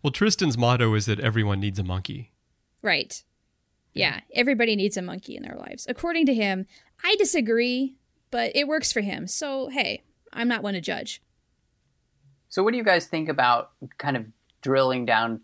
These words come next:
Speaker 3: to this psychologically damaging moment that happens to Janeway and it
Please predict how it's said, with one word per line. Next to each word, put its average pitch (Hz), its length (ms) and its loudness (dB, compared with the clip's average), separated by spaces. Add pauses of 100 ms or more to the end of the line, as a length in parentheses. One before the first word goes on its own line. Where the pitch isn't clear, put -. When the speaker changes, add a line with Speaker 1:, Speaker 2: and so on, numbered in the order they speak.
Speaker 3:
to 113 120 -8
this 107 400 -6 (340)
psychologically 113 1120 -2
damaging 110 640 -4
moment 104 380 -6
that 101 160 -4
happens 101 580 -6
to 95 500 -10
Janeway 98 680 -8
and 101 120 -10
it - 120 -18